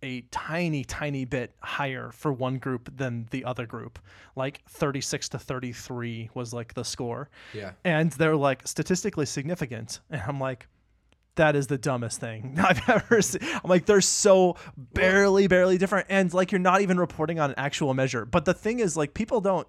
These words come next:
Speaker 1: they don't dig into that stuff. They shouldn't even have to be
Speaker 2: Yeah,
Speaker 1: expected
Speaker 2: well,
Speaker 1: to dig into that sort of thing.
Speaker 2: Yeah, and that's what I'm saying is, like, it's a problem across all of science. And in the age of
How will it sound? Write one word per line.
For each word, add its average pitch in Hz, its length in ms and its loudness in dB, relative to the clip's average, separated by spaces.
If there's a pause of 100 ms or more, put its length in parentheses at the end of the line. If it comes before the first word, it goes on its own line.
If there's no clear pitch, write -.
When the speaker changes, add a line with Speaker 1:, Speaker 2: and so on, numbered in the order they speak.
(100)
Speaker 1:
they 202 100 0
don't 247 180 -2 (500)
dig 156 160 -2
into 131 160 -4
that 135 220 -4
stuff. 190 180 -6
They 185 80 2
shouldn't 233 220 -2
even 196 100 -4
have 165 200 -2
to - 40 -10
be 147 120 -2
Speaker 2:
Yeah, 127 40 -4
Speaker 1:
expected 160 360 -2
Speaker 2:
well, 131 80 -4
Speaker 1:
to 135 80 -6
dig 123 120 -8
into 113 140 -8
that 107 180 -10
sort 117 180 -10
of - 120 -8
thing. 120 220 -6 (140)
Speaker 2:
Yeah, 156 300 -4
and 113 400 -10
that's 127 180 -8
what 139 60 -6
I'm 110 60 -6
saying 107 160 -8
is, 98 60 -10
like, 95 100 -12
it's 90 100 -14
a 98 60 -12
problem 101 360 -10
across 90 520 -12
all 90 200 -12
of 82 120 -14
science. 85 640 -14
And 90 140 -18
in 90 200 -14
the 85 160 -16 (100)
age 98 540 -14
of 85 840 -14